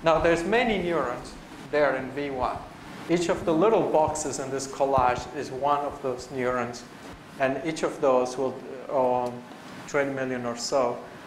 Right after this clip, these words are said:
will be monitoring, uh, checking whether there's a patch here, whether there's a corner there, or whether there's an edge here.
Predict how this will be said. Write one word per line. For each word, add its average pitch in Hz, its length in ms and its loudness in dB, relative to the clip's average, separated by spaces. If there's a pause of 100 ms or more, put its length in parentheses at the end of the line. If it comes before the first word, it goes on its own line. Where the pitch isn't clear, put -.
(200)
will 131 180 4
be 139 220 0
monitoring, 135 760 0
uh, 139 140 -6 (440)
checking 170 320 2
whether 139 180 -2
there's 127 260 0
a 131 60 -2
patch 131 420 -2
here, 160 300 0 (220)
whether 131 240 0
there's 127 260 -4
a 123 240 0 (320)
corner 170 440 2
there, 156 280 2 (320)
or 131 100 2
whether 123 200 2
there's 120 220 -2
an 123 120 -6
edge 156 280 -4
here. 135 380 0